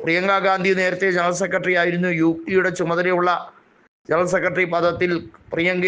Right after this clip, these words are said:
എത്തിയെങ്കിലും പിന്നീട് സ്ഥാനമാനങ്ങളൊന്നും തന്നെ പ്രിയങ്ക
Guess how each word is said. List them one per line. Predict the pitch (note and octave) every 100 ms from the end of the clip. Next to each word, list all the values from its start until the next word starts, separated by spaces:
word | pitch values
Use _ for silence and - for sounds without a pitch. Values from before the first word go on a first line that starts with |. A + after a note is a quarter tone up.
| F3
എത്തിയെങ്കിലും | F3 F#3 F3 F3+ E3+ F3
പിന്നീട് | F3 G3 F#3+ D#3 - - _ _
സ്ഥാനമാനങ്ങളൊന്നും | - F3 F3 G3+ G#3+ G3+ G3 G3 F#3+ F3+ F#3 F3
തന്നെ | F3+ F3+ F3
പ്രിയങ്ക | E3+ F3 F3